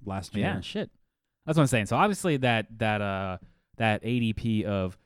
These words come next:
Speaker 2: sixty-one point five, no one fucking drafted him, is clearly an outlier. That's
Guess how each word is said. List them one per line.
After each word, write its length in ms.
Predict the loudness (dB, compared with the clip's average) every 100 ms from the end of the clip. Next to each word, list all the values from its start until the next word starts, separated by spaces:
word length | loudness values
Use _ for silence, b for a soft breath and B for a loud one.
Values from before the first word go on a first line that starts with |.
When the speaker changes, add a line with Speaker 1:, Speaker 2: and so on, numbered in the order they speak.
| _
Speaker 2:
sixty-one 720 | 0 2 2 4 4 4 2 2
point 280 | 0 0
five, 480 | 2 4 4 2 -2
no 300 | 2 6 6
one 200 | 4 -2
fucking 280 | -2 -2 0
drafted 400 | 0 0 -2 -4
him, 260 | -4 -4 -4
is 160 | -6 -6
clearly 680 | -12 -2 4 6 4 2
an 80 | 0
outlier. 540 | -2 -4 -4 -6 -6 -8
That's 160 | -12